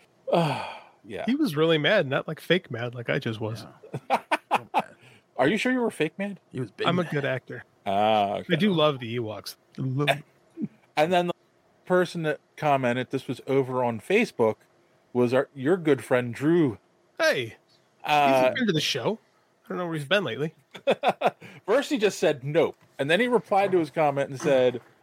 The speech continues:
Speaker 1: "I'd rather they reset the universe and bring them back. A reset to build a, to, to, to build to their big story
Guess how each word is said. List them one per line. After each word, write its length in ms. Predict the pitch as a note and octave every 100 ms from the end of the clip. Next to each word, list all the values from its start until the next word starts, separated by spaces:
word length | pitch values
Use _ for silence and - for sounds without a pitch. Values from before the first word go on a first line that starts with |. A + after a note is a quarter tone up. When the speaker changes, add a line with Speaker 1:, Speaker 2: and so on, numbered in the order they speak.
| _ -
Speaker 1:
"I'd 200 | D#3 G3
rather 260 | G3 B3 A#3+
they 160 | G#3+ F#3
reset 520 | D#3+ A3 - B3 B3+
the 80 | C4
universe 600 | A3 D#3+ B2 A#2+ B2 -
and 140 | B2+ A#2+
bring 200 | D3 D3+
them 200 | D3 C#3+
back. 320 | C#3 G2+ - -
A 40 |
reset 480 | B2 D#3 - D#3+ D#3 _
to 100 | -
build 340 | B2 C3+ C3+ C3+
a, 340 | A#2 A2+ A2 G#2+ _ _ _ -
to, 160 | C#3 - _ _ - -
to, 260 | - C3 - _ _ -
to 100 | C3
build 420 | A#2+ D#3+ A3 G3+
to 200 | - G#3+ F3+
their 180 | D#3+
big 240 | B2+ D#3 D3
story 640 | - - E3 D3 B2+ A#2+